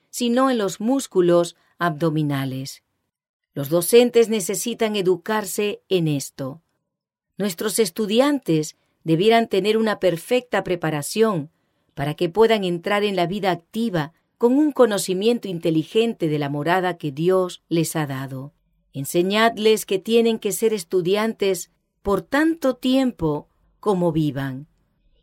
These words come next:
Y mientras les enseñáis, recordad que ellos enseñarán a otros. Vuestra lección será repetida para provecho de muchos.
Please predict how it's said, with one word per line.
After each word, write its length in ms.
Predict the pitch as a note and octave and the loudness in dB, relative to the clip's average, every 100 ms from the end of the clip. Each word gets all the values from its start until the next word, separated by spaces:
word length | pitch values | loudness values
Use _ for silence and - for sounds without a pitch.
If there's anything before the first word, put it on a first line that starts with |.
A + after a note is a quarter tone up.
| _ | _
Y 160 | B3+ A3+ | -2 0
mientras 800 | A#3 D#4+ F4 E4 D#3+ C#3+ C3+ - | 2 2 0 0 -2 -2 -6 -4
les 260 | F3+ E3+ F3+ | -2 0 -2
enseñáis, 880 | E3+ E3 D#3 D#3+ F#3 G3 G3 - - _ _ | -2 -2 -4 -2 -2 -2 -4 -8 -18 _ _
recordad 680 | F#3+ G3+ G3+ G3 F3 A3+ A#3 | -4 -4 -2 -2 0 -2 0
que 220 | G#3+ G3 | 2 4
ellos 340 | A3 G#3 G#3 F3+ | 4 2 -2 -2
enseñarán 840 | F3+ D#3+ E3 D#3 D#3+ F#3 G#3 A3 - _ | -4 -2 -2 -2 -2 -2 -4 -10 -20 _
a 140 | - D3+ | -4 -2
otros. 640 | C#3 B2+ - C3+ C#3 - _ _ _ _ _ _ | -2 -6 -8 -10 -12 -18 _ _ _ _ _ _
Vuestra 380 | D#3+ E3+ G3 G3 | -2 -2 0 2
lección 520 | F#3+ F#3 - A#3 B3 | 2 -2 0 2 2
será 320 | A#3+ G3+ G#3 | 0 -2 -2
repetida 840 | G#3+ A3 G3+ F#3+ A3+ B3 F3+ D#3 - _ | 0 0 2 -2 -2 -2 -2 -4 -8 _
para 260 | F3 F3 F3 | -6 -4 -4
provecho 600 | F#3 F3 A#3 B3+ - D3+ | -2 2 2 2 -4 -6
de 140 | C#3+ | -4
muchos. 760 | C3+ C3+ B2+ - C#3 - - | -4 -6 -8 -12 -12 -14 -18